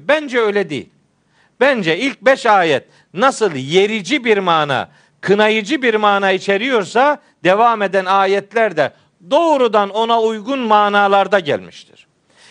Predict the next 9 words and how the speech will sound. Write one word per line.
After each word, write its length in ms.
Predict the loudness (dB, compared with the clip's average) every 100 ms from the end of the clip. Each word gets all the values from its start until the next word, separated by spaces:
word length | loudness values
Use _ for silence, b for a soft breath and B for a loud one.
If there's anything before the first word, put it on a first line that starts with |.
| b
Yani 360 | 2 2 0
sure 480 | -6 -6 0 2 2
bir 240 | 0 -4 -4
bütündür. 680 | -6 -4 -4 -4 -10 -18 _ _ b b
Verdiği 440 | 2 2 0 -4 0
mesaj 540 | -2 0 2 2 -2 b b
bütüncül 600 | -12 -8 -6 -6 -6 -4
bir 120 | -2 0
mesajdır. 680 | -2 0 -2 -2 -4 -4